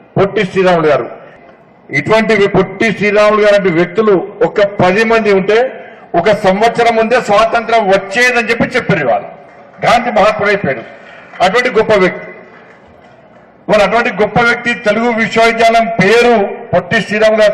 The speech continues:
పేరు ఉంటే ఆయన ఆంధ్ర రాయలసీమ అని చెప్పి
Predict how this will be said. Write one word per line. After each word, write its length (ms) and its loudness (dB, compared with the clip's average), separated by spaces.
పేరు 180 2
ఉంటే 180 0
ఆయన 120 2
ఆంధ్ర 540 0
రాయలసీమ 760 2
అని 180 2
చెప్పి 320 0